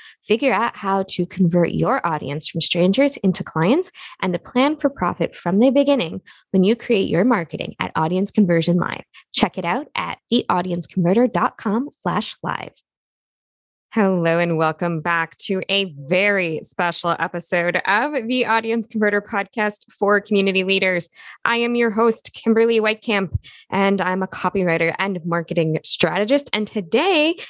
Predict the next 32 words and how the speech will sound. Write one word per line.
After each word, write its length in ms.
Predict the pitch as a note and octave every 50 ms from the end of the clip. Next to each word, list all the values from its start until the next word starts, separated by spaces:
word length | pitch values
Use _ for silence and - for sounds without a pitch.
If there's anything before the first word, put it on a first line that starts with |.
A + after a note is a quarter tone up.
| - _ -
is 140 | - D#4 C4
a 180 | C4+ D4 E4+
very 380 | C4+ G3+ F#3+ A#3 D4 D#4 C#4 B3
special 360 | A#3+ - - F#3+ - - -
episode 480 | - F#3 - F#3 - - G3+ A3+ C4 C4 -
as 220 | - G#3+ G#3 G3 -
I 360 | - G#3 B3 D4 D#4+ F4 F4 -
am 140 | - B3 A#3+
celebrating 680 | A3+ - - B3 C4+ C#4 B3 C4 C4 C4 C4 B3+ B3 A3
one 440 | D#3+ F3 F3 F3+ A3+ D4 F4+ F#4
hundred 720 | F#4+ E4+ - - - - - D4 D4 E4 D#4 D4+ D4+ D4+ - -
episodes 560 | - G#3 - A3+ - - G#3 G3+ G3 G3 F#3+ - -
of 300 | F3 F3 F3 E3+ E3+ F#3
the 140 | F3+ F3 -
Audience 380 | F3 F#3 E3+ F3 F3+ F#3+ F#3
Converter 540 | - - G#3 F3+ D3 C#3+ C#3 C#3+ D3+ D#3 - - - _ -
Podcast 500 | - D#3+ D#3 D3 - D#3 D3+ D3+ - - -
for 180 | D3+ D3+ - C3+
Community 420 | C3+ - D3+ D3+ D3+ D3+ C#3+ D3+ D3+
Leaders. 380 | D#3 E3+ D#3+ C#3 - - - - - - - - - -
Now, 200 | - G#3 G#3 G3+
if 120 | G3+ G3 -
you're 120 | G3+ G3+
looking 280 | F#3+ G3 - A3+ G3 F#3
at 120 | F3+ -
the 80 | F3+ E3+
numbers 360 | D#3+ D#3+ F3 D#3 E3 E3 D#3+
on 200 | D3+ D#3 D#3+ D3+
your 320 | D#3+ D3 D3+ D#3 D3+ D3+ - - - - - -
handy 320 | - G#4 G4 G4+ F4+ E4+
dandy, 640 | C#4+ C#4+ D#4 D#4 D#4 D4 C4 C#4+ C#4 B3+ B3 A3+ -
uh, 200 | - A3+ G#3+ F#3+